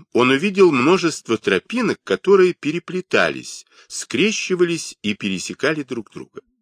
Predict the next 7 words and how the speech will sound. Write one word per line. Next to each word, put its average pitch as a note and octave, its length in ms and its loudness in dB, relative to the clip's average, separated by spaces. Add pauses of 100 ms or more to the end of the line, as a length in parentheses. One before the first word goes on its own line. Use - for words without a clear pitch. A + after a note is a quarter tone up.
(880)
К - 80 -20
тому A#2 260 4
же G#2+ 320 4 (300)
кругом F2+ 400 0
был G2 160 2
густой A#2 460 0
лес, F3 420 -2